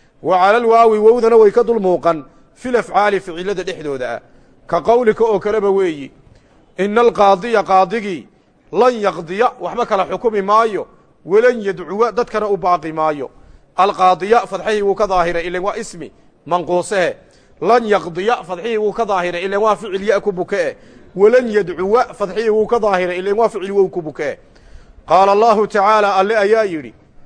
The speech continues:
"Ajiibuu u jawaaba, daaciyallaahi Ilaahay xaggiisa ka idinku baaqaya." Ereygaa daaciya waa ismi mansuuba, waana man-, manquuska kii la odhan jiray.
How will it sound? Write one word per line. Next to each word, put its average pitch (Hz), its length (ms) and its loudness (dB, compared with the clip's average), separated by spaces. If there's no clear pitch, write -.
"Ajiibuu 196 640 -2
u 220 100 -8
jawaaba, 214 600 4
daaciyallaahi 196 800 -2
Ilaahay 208 440 0
xaggiisa 175 440 -6
ka 185 80 -6
idinku 170 340 -8
baaqaya." 143 520 -4
Ereygaa 214 400 2
daaciya 202 400 0
waa 202 180 2
ismi 196 280 -6
mansuuba, 185 560 -2
waana 202 300 2
man-, 185 540 -2
manquuska 190 480 -2
kii 220 160 -12
la 202 100 0
odhan 202 240 2
jiray. 139 280 -10